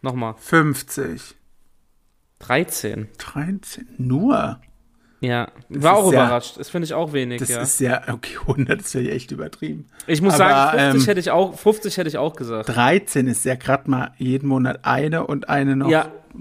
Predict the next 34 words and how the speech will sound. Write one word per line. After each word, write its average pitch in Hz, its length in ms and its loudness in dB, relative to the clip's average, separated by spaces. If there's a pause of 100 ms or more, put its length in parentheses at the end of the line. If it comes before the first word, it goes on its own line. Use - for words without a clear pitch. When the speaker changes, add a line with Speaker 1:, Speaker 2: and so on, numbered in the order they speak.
(160)
Speaker 2:
drauf. - 300 -12 (760)
Speaker 1:
Ich 170 160 -4
finde 170 180 0
auch 160 100 0
fünfzig, 202 560 -4
äh, 143 420 -2
fünfzig - 400 -12
finde 135 160 2
ich 131 60 4
Speaker 2:
Weil 135 80 4
Speaker 1:
krass. 123 160 -4
Speaker 2:
ich - 100 -4
weiß 131 220 4
nicht, 127 160 -2
man 131 180 0
isst - 280 -6
mal 156 140 2
eine 160 360 -2
und - 160 -6
dann, 127 320 -4
weiß, 123 340 -4
bestellt 127 540 -4
man 151 160 -2
halt 147 180 -4
mal 139 140 0
mit 135 180 -2
Leuten 135 360 -2
noch 131 180 -4
was. 139 340 -4 (340)
Ist - 120 -8
ja 139 80 2
auch 143 80 -4
meistens - 400 -4
Pizza. - 520 -12